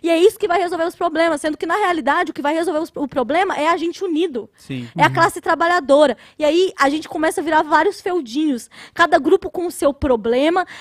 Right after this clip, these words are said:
Speaker 1: cada um do seu lado, e a gente não consegue ver, mais uma vez, o que nos une, o que nos
Speaker 3: Uhum.
Speaker 1: torna igual, entendeu?
Speaker 3: Sim.
Speaker 1: Então, eu acho que muito que o processo do, é, do marxismo, o papel que a gente tem, é esse: é mostrar o seguinte,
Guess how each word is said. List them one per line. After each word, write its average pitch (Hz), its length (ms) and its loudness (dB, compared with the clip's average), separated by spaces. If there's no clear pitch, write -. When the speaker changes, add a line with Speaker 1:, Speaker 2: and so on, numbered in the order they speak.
Speaker 1:
cada 320 300 4
um 330 160 2
do 349 100 -2
seu 269 220 -2
lado, 277 220 4
e 320 40 2
a 311 40 2
gente 330 200 -6
não 320 140 0
consegue 311 480 -4
ver, 269 160 2
mais 330 240 0
uma 403 140 0
vez, 302 200 -2
o 339 60 -12
que - 80 -10
nos 370 260 -8
une, 302 300 0
o 160 60 -8
que 156 100 -4
nos 370 120 -4
Speaker 3:
Uhum. - 60 -8
Speaker 1:
torna 320 220 2
igual, 294 460 4
entendeu? 226 400 -6
Speaker 3:
Sim. 262 120 -8
Speaker 1:
Então, 339 200 -2
eu 349 80 -2
acho 359 180 -2
que - 60 -6
muito 339 260 -6
que - 80 -6
o 302 220 -4
processo 302 580 -2
do, 262 260 -6
é, 233 300 -4
do 214 120 -8
marxismo, 269 400 -6
o 262 240 0
papel 302 480 0
que - 80 -6
a 254 60 2
gente 247 200 -6
tem, 247 320 -4
é 277 400 4
esse: 240 300 -10
é 262 100 0
mostrar 294 440 2
o 359 60 2
seguinte, 277 640 -4